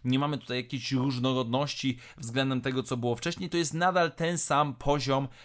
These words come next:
em, serii komiksowej doktor Afra tak naprawdę, więc musicie sobie sami zadać pytanie,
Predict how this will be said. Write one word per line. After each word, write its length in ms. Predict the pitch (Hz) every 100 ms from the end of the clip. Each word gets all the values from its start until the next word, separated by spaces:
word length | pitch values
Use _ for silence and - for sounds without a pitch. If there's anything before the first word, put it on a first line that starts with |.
| -
em, 560 | 123 123 120 117 113
serii 280 | - 143 147
komiksowej 460 | - 139 131 143 143
doktor 300 | 151 196 -
Afra 360 | 220 - 123 104
tak 120 | 117
naprawdę, 440 | 110 120 85 -
więc 400 | - 135 143 - -
musicie 460 | 143 156 165 247 190
sobie 180 | 190
sami 280 | 170 185 185
zadać 260 | 160 165 -
pytanie, 400 | 151 151 160